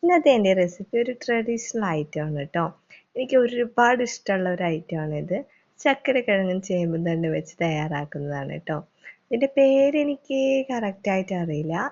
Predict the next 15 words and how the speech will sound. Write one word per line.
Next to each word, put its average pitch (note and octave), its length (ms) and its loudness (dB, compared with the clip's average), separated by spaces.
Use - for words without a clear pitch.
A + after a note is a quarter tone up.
എന്താ G3 340 -2
ഈ F#3 160 0
ഡിഷിൻ്റെന്ന്. E3 760 -4
പക്ഷെ B3 300 -2
ഇത് C#4 180 0
കഴിക്കാൻ C4 640 0
നല്ല C4+ 400 -2
ടേസ്റ്റ് F#3 540 -4
ആണ്. E3 240 -4
അപ്പൊ - 200 -10
നമുക്ക് D4+ 340 -2
എങ്ങനെ C4+ 360 -2
ഉണ്ടാക്കാന്നൊന്ന് F3 760 -4
നോക്കാം C#3+ 360 -8
ട്ടോ. D#3+ 180 -4